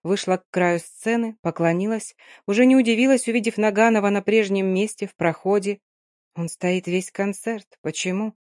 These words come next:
Он же начальство», мелькнуло в голове. «Нинка, сотуса, пога!» «Нинка, что случилось? Пой!»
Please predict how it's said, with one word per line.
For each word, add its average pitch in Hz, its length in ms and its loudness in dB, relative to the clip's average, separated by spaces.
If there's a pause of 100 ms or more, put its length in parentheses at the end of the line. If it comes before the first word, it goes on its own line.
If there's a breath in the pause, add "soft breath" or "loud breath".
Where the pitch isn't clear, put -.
(220)
Он 185 180 0
же 196 120 -4
начальство», 220 600 -4
мелькнуло 165 520 -4
в 156 60 -10
голове. 165 440 -4 (1160)
«Нинка, 180 420 -4 (200)
сотуса, 190 600 -6 (140)
пога!» 196 360 2 (640)
«Нинка, 170 320 -4
что - 160 -10
случилось? 208 520 -4
Пой!» 220 340 -2